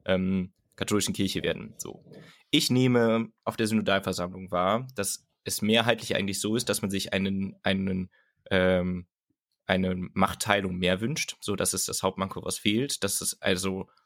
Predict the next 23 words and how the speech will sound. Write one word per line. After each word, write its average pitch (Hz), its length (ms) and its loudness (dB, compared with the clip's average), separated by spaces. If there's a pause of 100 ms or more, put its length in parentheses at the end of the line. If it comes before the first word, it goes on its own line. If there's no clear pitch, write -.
(120)
mehr 107 360 4
demokratisch 101 600 0
aufgebaut 107 540 0
ist 131 160 -4
und 95 200 -6
nicht 104 220 -2
demokratisch 104 560 0 (640)
im 107 140 2
Sinne 107 180 2
von, 101 180 0
man 98 140 2
macht 101 160 -4
einen 98 240 -4 (180)
Synodalkreis 101 680 0
und 95 200 -6
arbeitet 98 300 -2
mit 98 160 -6
dem, 98 280 -8 (340)
äh, 95 240 2
Konsensverfahren, 104 800 2
sondern 98 280 -2
mit, 92 260 -6 (340)
ähm, 95 440 0